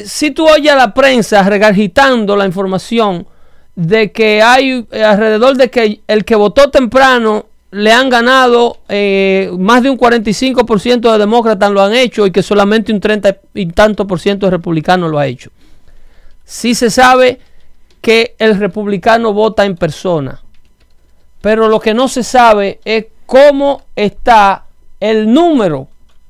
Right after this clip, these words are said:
de la gente que ya votó. Usted sabe...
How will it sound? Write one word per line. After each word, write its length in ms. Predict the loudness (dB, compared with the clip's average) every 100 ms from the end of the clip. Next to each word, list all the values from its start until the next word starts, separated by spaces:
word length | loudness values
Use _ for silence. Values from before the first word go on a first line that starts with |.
| -20 _ _ _
de 240 | -6 -2 0
la 140 | 0
gente 340 | 0 -2 -2 -4
que 140 | -2
ya 180 | 2 2
votó. 540 | 0 -2 -2 -4 -6 -12
Usted 320 | -10 -2 -2
sabe... 460 | 2 2 4 0